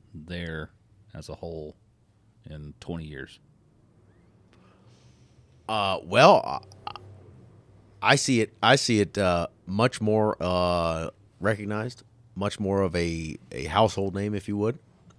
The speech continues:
Speaker 2: Okay. Are you talking about the, the club itself?
Speaker 1: The club, the
Speaker 2: The
Speaker 1: things they're
Speaker 2: club,
Speaker 1: doing,
Speaker 2: uh,
Speaker 1: the way the, the landscape looks around you.
Speaker 2: Sure, sure. So, um, I mean, honestly, you know,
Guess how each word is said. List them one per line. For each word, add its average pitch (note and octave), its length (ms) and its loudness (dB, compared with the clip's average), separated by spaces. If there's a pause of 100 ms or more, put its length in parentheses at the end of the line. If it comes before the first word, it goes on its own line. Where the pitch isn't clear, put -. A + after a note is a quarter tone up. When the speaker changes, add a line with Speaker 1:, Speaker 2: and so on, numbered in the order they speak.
(120)
Speaker 2:
Okay. F#2 380 -6 (340)
Are - 40 -6
you A#2+ 100 0
talking A#2 260 -2
about G#2+ 320 2
the, F#2 100 0
the D#2+ 160 0
club A2 320 4
itself? A2+ 460 -2 (120)
Speaker 1:
The F#2+ 100 -10
club, C3+ 440 2
the G2 220 2
Speaker 2:
The F2+ 60 -6
Speaker 1:
things B2 260 4
they're A2+ 100 4
Speaker 2:
club, - 80 -2
Speaker 1:
doing, A#2+ 280 4
Speaker 2:
uh, G#2+ 40 2
Speaker 1:
the G2+ 80 2
way A2+ 200 2
the, G2 240 -2 (140)
the F2 180 -6
landscape G#2 560 -4
looks G2+ 240 -8
around G2 280 -4
you. F#2 180 -4 (220)
Speaker 2:
Sure, G2+ 360 -2
sure. F#2+ 280 -6 (120)
So, A2 320 4
um, F2 320 0 (440)
I G#2+ 80 -2
mean, G2+ 280 -4
honestly, G#2+ 420 -2
you F2+ 140 -4
know, F2 180 -2